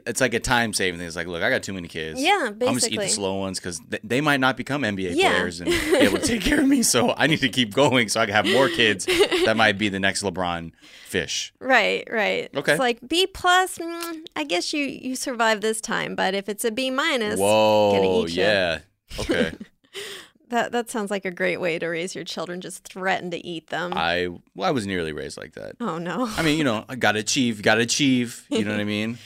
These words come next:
Speaker 2: <laughs> Yeah,
Speaker 1: But
Speaker 2: yeah.
Speaker 1: not, it was never under the fear of, uh,
Speaker 2: Being
Speaker 1: being consumed.
Speaker 2: Right, right.
Speaker 1: It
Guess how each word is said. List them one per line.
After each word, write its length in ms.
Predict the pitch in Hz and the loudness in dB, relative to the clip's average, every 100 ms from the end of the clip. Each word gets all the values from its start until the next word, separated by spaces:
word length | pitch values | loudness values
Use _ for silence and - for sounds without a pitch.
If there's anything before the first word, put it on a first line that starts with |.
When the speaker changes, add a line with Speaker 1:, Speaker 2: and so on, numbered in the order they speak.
| - | -20
Speaker 2:
<laughs> 120 | - | -6
Yeah, 460 | 208 208 180 175 | 0 2 2 0
Speaker 1:
But 140 | 190 233 | -4 -2
Speaker 2:
yeah. 180 | 196 202 | 0 2
Speaker 1:
not, 260 | 117 - - | 2 0 -2
it 60 | 127 | -2
was 200 | 135 120 | 0 2
never 220 | 127 117 | 2 2
under 180 | 107 98 | 0 -2
the 120 | 87 | -6
fear 280 | - 92 82 | -6 -4 -4
of, 400 | 78 73 - - _ 220 | -6 -10 -16 -18 _ -6
uh, 40 | |
Speaker 2:
Being 420 | 226 240 202 180 | -2 -2 -2 -4
Speaker 1:
being 240 | 208 180 78 | -4 -4 -6
consumed. 760 | - 80 - 95 80 55 - | -12 -6 -4 -4 -8 -12 -8
Speaker 2:
Right, 460 | 220 208 170 127 113 | -2 0 2 0 -4
right. 400 | - 156 120 117 | -6 -6 -6 -8
Speaker 1:
It 100 | - | -12